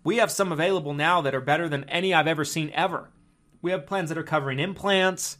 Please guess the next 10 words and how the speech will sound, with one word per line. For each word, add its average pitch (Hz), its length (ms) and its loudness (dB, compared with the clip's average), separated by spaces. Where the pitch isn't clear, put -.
never 175 240 4
happened 127 280 4
before, 120 520 -6
same 196 340 -2
day 175 180 2
coverage, 175 720 0
right? 175 320 4
No 160 120 -2
waiting 165 360 0
periods, 180 600 -2